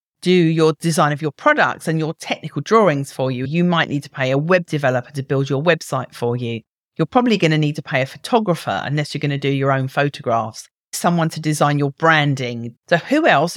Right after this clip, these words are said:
are you gonna need to pay to help you get your product off the ground? And those initial upfront costs can add up depending on what your skills are, how much you're prepared to bootstrap and try and do it yourself,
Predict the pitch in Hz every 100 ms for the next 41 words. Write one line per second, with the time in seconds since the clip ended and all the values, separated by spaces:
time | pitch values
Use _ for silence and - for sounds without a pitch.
0 | - 180 180 180 170 170 160 165 - 294
1 | 208 147 185 214 _ _ - 160 202 170
2 | - 156 160 - 143 135 - 131 123 -
3 | 131 - 123 120 127 110 104 - - _
4 | _ - 160 160 151 156 175 185 180 165
5 | - - - 135 - - 117 135 - -
6 | _ _ _ - - 185 165 151 147 127
7 | 135 208 _ _ _ _ 143 - 226 214
8 | 190 151 151 147 127 156 190 226 208 -
9 | 147 123 123 127 120 156 233 - _ _
10 | - - 277 294 208 220 202 202 196 175
11 | - 151 - 247 - - 101 131 202 170
12 | 165 208 175 165 165 151 - 147 - 277
13 | 160 208 302